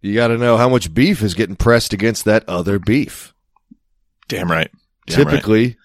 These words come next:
Speaker 1: the heavier
Speaker 2: <clears throat>
Speaker 1: beef wins, although they're slower to get up and then <laughs>
Speaker 2: S-, sometimes,
Speaker 1: get across the field.
Speaker 2: sometimes it's the lower beef.
Speaker 1: Yeah. <laughs>
Speaker 2: Uh,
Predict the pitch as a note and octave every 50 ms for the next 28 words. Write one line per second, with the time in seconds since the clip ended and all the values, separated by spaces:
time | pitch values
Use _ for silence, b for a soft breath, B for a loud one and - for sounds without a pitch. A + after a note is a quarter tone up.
0 | _ - A#2+ A#2 G#2 G#2 G2+ G#2 G2 A2+ A#2 A#2 A#2 F#2+ A#2+ B2 C3+ B2+ G2+ G#2
1 | B2 D3 E3+ D3 F#2 D2 - - - - - _ - - G2+ G#2 A#2+ E3 E3+ C3+
2 | B2+ A#2+ - - - A2+ G#2 - - - D#3+ F3+ F#3 F3 D#3+ D3+ D3+ C#3 C#3 C#3+
3 | C#3 D3 D3 A#2 - - - - _ - G2 G2+ G#2 G#2+ G2+ F#2 - - - -
4 | - - - D#3+ - - D#3 E3+ D3+ C#3+ A#2+ D3 D3 C3+ - - - C3 - -
5 | E3+ - A#2 F3+ E3+ E3 D#3 C#3+ C3 - - - G#2+ G2 F#2 F2+ F2 F2 E2 D#2
6 | D#2 E2 - D2+ D2+ - - - - - _ _ _ _ _ - B D#3+ E3 B
7 | B B B B B B B B C3 D#3+ E3 C#3 G2+ E2+ - - _ _ - D3
8 | - - B B B B F5+ F5+ F5 E5+ B B B B E5 D#5+ E5 B D#5+ D#5
9 | D#5 D5 C5 B B B B B B A5 _ _ - B D3+ B B B B B
10 | B B B B B B B B B _ _ _ - F#2 E2 D#2+ D#2 D2+ -